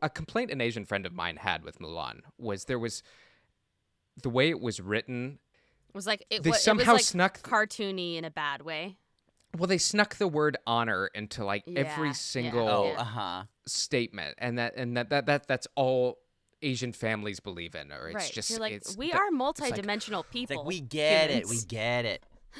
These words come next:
Speaker 1: preserving our family's honor and
Speaker 2: Yeah.
Speaker 1: honoring the generations, and, and y-, they said that over and over again. It's like, okay, now this feels like a trope. It doesn't feel
Speaker 2: Sure.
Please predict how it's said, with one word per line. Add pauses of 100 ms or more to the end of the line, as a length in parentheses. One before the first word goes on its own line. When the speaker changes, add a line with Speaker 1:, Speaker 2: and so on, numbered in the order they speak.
(120)
Speaker 1:
preserving
our
family's
honor
and
Speaker 2:
Yeah. (560)
Speaker 1:
honoring
the
generations,
and,
and
y-,
they
said
that
over
and
over
again.
It's
like,
okay,
now
this
feels
like
a
trope.
It
doesn't
feel
Speaker 2:
Sure.